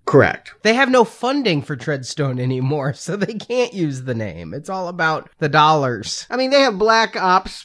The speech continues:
Speaker 1: people in Iraq even now, but they, they don't go by Halliburton. And when a name gets in trouble, you move away from it.
Speaker 2: Like New Coke.
Speaker 1: Yeah, exactly. We just,
Speaker 2: <laughs>
Speaker 1: we just don't wanna be associated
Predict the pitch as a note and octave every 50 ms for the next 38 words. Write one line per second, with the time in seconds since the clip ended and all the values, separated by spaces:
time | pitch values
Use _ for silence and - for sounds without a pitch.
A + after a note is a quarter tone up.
0 | _ - A3 G#3 F3 F3+ G#3 F#3 F3+ F3 E3+ E3+ E3 D#3 D#3+ E3+ F3 F3 F#3 F#3
1 | - F#3 F#3 E3 E3+ E3 D#3+ D#3 E3 F3 F#3+ G#3 G3+ F#3 E3 D3+ C#3 C3 C#3 C#3
2 | C3+ D3 D3 D3+ D3 C#3+ C#3 - _ - D#3 D#3 D#3+ F3+ F3+ F#3 F3 E3+ E3+ E3
3 | E3 D#3 D3 C#3+ D3 C#3+ C#3+ D3 D#3+ E3 F3 F3 E3 D3+ C#3 D3+ C#3+ C3 B2 B2+
4 | C3 B2+ B2+ A#2+ A#2 A#2 A#2 A#2+ - G3+ A3+ A#3+ A#3 G#3+ G#3+ A#3 C4 C#4+ D4 C#4
5 | A3+ B3 F#3 - G3+ G3 F#3 - G#3+ G3+ F#3+ F3+ D#3+ D3+ D3+ D3 D3+ D3 D3+ D#3+
6 | D#3+ D3 C#3+ C3+ B2+ C3 B2 A#2 A2+ A2 - - F2 D2 C#2 C2 - - - E3
7 | E3+ D#3 E3 G3 G#3+ G#3+ G#3 - - F#3+ F3+ D#3 B2 G#2+ G2+ - - - - E3
8 | E3 E3+ E3 C3+ G#2+ E2 D2+ B2+ E3+ E3+ C#3+ E3+ F#3 E3+ D#3+ C#3 C#3+ C3+ C#3 D3+
9 | E3 D3 - F3 G3 - - - - E3+ E3+ E3 E3 F3 E3 - - C#3+ C3+ F#3
10 | G3 G#3+ A3 F3+ F#3 F3+ F3 F3 E3+ D#3+ D#3 D#3 D#3 C#3+ - - E3+ D#3+ D#3+ D3+
11 | - E3 D3 C#3+ C3+ C3+ C3